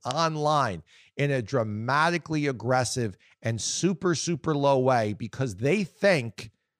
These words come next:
though incorrect, they think that if they don't advertise a low price, that they won't get any leads. You have to get rid of that mini mindset. Do you think that the best of the best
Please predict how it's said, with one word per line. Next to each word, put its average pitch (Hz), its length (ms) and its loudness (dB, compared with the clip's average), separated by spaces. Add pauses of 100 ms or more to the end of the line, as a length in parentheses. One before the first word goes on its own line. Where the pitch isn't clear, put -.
(160)
though 143 360 6
incorrect, 151 880 2 (280)
they 190 360 4
think 202 480 0
that 156 160 4
if 135 160 0
they 135 160 2
don't 131 400 2
advertise 151 640 2
a 131 80 -4
low 135 240 4
price, 131 520 2 (340)
that 131 180 0
they 139 120 2
won't 139 380 0
get 131 320 2 (320)
any 123 300 0
leads. 104 640 -6 (220)
You 127 120 6
have 131 140 2
to 143 100 -4
get 131 220 0
rid 127 460 0
of 135 120 -2
that 135 240 0
mini 131 320 -2
mindset. 120 640 -2 (440)
Do 156 100 2
you 196 280 0
think - 440 -6
that 139 180 0
the 117 100 -2
best 147 540 0
of 160 160 -6
the 175 100 0
best 117 640 0